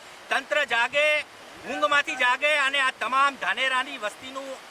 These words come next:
અહીંયા જે ચિંતા કરે અને તાત્કાલિક આ પાળા જે તૂટી ગયા છે તેને જે ધાનેરા શહેરની અંદર પાણી ના વળી જાય તેની ચિંતા કરી અને તાત્કાલિક તેનું કામ કરાવવાની શરૂઆત કરે. અહીંયા જે આજુબાજુના જે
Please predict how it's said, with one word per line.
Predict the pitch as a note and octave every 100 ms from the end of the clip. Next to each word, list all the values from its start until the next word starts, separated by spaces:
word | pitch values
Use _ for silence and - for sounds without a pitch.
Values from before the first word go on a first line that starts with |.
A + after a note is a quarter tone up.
| - -
અહીંયા | A#3 C4+
જે | C4+
ચિંતા | - A#3+ B3 C#4
કરે | C#4 C#4 D4+
અને | B3 B3
તાત્કાલિક | A#3 G#3 A3 B3+ D4 D4+
આ | C4
પાળા | A#3+ G3+ G#3+ C4
જે | B3+ C4
તૂટી | - A3 D4
ગયા | C4+ B3+
છે | - A3+
તેને | - G3 A#3 C4+ C4 - - - - - - - - C4
જે | C4+
ધાનેરા | F3 G3 C#4+ C#4
શહેરની | G3 G3+ C#4+ D#4
અંદર | C#4 C4+ -
પાણી | A3 C4
ના | B3+
વળી | A3 A#3
જાય | A#3 C4
તેની | B3+ A3+ A3+
ચિંતા | A3 A3+ C4+ C4
કરી | B3+ C#4
અને | A3+ A3
તાત્કાલિક | G3+ A3 - C4+ C4 - - - -
તેનું | G3+ C4 B3+ A3 - -
કામ | G3+ B3+
કરાવવાની | A#3 G#3+ A#3 A#3+ B3
શરૂઆત | - A3 A#3 A#3 -
કરે. | A#3+ C4+ C4+ - - - - - - - - E3
અહીંયા | A#3+ C#4
જે | C4+ C4+
આજુબાજુના | C4 A#3 B3 B3+ A#3 C4+ C4
જે | B3